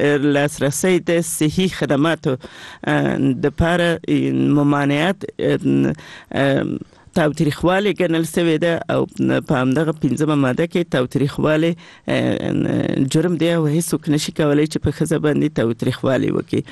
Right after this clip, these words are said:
نو موږ ویلی سو چې، اه، هیڅ نوع قانوني ممانعت د ښځو د کار دپاره نشته او ټول خویندې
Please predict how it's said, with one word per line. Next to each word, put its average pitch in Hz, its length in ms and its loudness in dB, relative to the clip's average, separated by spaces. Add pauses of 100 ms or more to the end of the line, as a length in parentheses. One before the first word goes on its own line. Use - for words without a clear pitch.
(320)
نو 185 200 2
موږ 190 100 0 (100)
ویلی 220 320 2
سو - 140 -6
چې، - 140 -2
اه، 185 420 0 (100)
هیڅ 165 220 2
نوع 135 260 2 (160)
قانوني 143 420 4
ممانعت 127 640 2
د 131 140 0
ښځو 131 220 0 (100)
د 127 160 -2
کار 139 220 2
دپاره 131 300 0 (100)
نشته 185 320 0 (380)
او 120 160 2
ټول 147 360 0
خویندې 160 360 0